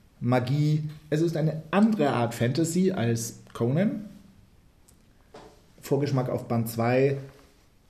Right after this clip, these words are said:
Nachdem er Kull nicht gut verkaufen konnte, hat er eine der Kull-Geschichten genommen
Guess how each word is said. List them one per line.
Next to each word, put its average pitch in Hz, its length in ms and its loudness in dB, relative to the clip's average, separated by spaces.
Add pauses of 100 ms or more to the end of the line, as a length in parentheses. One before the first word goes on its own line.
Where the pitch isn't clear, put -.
(160)
Nachdem 135 280 0
er 135 80 2
Kull 156 200 2
nicht 135 160 2
gut 135 140 0
verkaufen 131 400 0
konnte, 131 380 0
hat 120 120 0
er 120 320 0
eine 127 220 -2
der 113 100 0
Kull-Geschichten 120 580 0
genommen 165 500 2